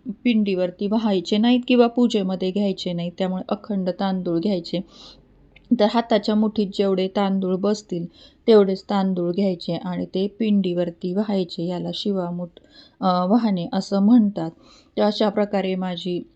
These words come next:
या ठिकाणी पहिल्या श्रावणी सोमवारची पूजा झालेली आहे आणि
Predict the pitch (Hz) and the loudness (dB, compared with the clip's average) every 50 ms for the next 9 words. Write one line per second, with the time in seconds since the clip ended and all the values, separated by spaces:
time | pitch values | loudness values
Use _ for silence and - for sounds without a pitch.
0 | _ _ _ _ _ _ _ _ _ - _ _ _ 208 208 190 190 190 190 190 | _ _ _ _ _ _ _ _ _ -20 _ _ _ -2 0 2 2 2 0 -2
1 | 190 - 175 170 175 185 175 202 208 202 185 180 175 175 185 - - - - _ | -2 -2 -4 -2 -2 -2 0 0 0 2 0 -2 -2 -4 -6 -8 -12 -18 -20 _
2 | - - 240 220 220 214 208 196 190 190 190 - 220 208 202 202 190 190 185 180 | -6 0 2 4 4 4 4 2 0 0 0 0 0 2 2 2 0 0 -2 -2
3 | 175 180 175 - - 190 190 - 208 208 196 - 196 185 180 180 - _ _ _ | -2 -4 -4 -4 -6 -6 -4 -2 -4 -2 -2 -2 -2 -2 -4 -6 -8 _ _ _
4 | - 202 - 254 240 226 214 196 196 190 185 185 185 180 - - 202 202 196 180 | -6 0 2 2 2 2 0 0 -2 -2 -2 -2 -4 -4 -4 -4 -4 -4 -4 -4
5 | 180 170 165 170 - - - - - _ _ 190 185 175 170 180 180 | -4 -4 -6 -6 -8 -12 -20 -20 -20 _ _ -2 -2 0 0 -2 -4